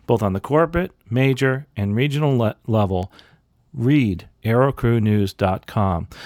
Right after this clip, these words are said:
Well, folks, we gotta move on to our next interview with Christian from Central Florida Aerospace Academy. But Craig, I wanna say thank you so much for being here.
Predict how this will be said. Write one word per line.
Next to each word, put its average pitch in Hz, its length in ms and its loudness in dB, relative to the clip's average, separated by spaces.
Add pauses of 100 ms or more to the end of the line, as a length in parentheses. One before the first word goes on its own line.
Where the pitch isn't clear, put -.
(160)
Well, 147 120 2
folks, 147 220 0
we 147 80 -2
gotta 170 160 2
move 156 180 4
on 165 220 4
to 147 100 2
our 131 120 4
next 156 280 0
interview 113 360 2
with 104 100 2
Christian 127 420 0
from 101 220 -2
Central 131 400 0
Florida 127 380 0
Aerospace 123 580 -2
Academy. 95 540 -2 (240)
But 113 140 -6
Craig, 139 280 2
I 123 60 2
wanna 135 260 2
say 113 320 0
thank 123 500 -2
you 104 120 -2
so 110 400 0
much 87 340 -2 (240)
for 123 160 2
being 92 380 0
here. 87 260 -6